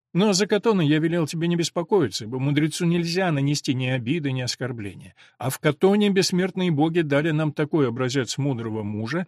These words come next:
до которого далеко и Улису, и Геркулесу предшествовавших столетий. Улис, Геркулес — герой греческой мифологии эпоса.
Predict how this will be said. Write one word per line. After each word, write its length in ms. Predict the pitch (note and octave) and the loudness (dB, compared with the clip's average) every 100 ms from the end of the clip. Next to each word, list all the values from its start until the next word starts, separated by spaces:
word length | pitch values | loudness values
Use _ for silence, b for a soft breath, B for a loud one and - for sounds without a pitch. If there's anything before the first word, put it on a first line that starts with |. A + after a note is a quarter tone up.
| - | -4
до 180 | B2+ C#3+ | -2 0
которого 460 | D#3+ F#3 F3 F3 | 2 2 2 4
далеко 400 | D#3+ D#3 D#3 F3+ | 4 2 4 4
и 80 | C#3+ | 6
Улису, 600 | C3 B2+ A#2+ C3+ - F3+ | 6 2 0 0 0 0
и 80 | E3 | 2
Геркулесу 720 | C3+ C3+ C3 A#2 B2+ - E3 | 0 0 -2 0 -2 -2 -4
предшествовавших 1000 | - B2 - A#2 G#2+ - A#2+ C3 - D3 | -4 -4 -4 -4 -6 -4 -6 -6 -6 -8
столетий. 500 | - F3+ E3 G#2+ - _ _ _ _ | -6 -4 -2 -4 -8 _ _ _ _
Улис, 480 | - D3 F3 G3+ - - | 0 2 2 2 -4 0
Геркулес — 580 | C#3+ C#3+ D#3 A#2+ F#2+ - _ - | 0 0 0 -2 -6 -14 _ -4
герой 300 | C#3+ E3+ D3+ | 0 2 2
греческой 680 | D#3 D3+ - - D3 C3 - | 0 -2 -4 -6 -4 -4 -4
мифологии 640 | C#3 - D3 D3 B2+ G#2 | -4 -2 0 0 -2 -8
эпоса. 320 | - - - | -12 -18 -18